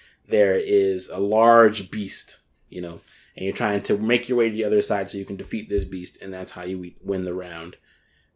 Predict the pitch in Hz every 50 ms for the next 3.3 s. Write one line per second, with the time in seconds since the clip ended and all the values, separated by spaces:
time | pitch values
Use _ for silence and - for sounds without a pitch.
0 | - - 85 85 85 82 82 85 85 - - _ _ _ _ _ _ - 123 135
1 | 147 123 101 92 - - - - - _ 107 107 107 _ _ _ _ _ _ _
2 | _ _ _ - - - - - _ _ - - - 143 160 170 139 110 107 107
3 | 101 92 87 90 -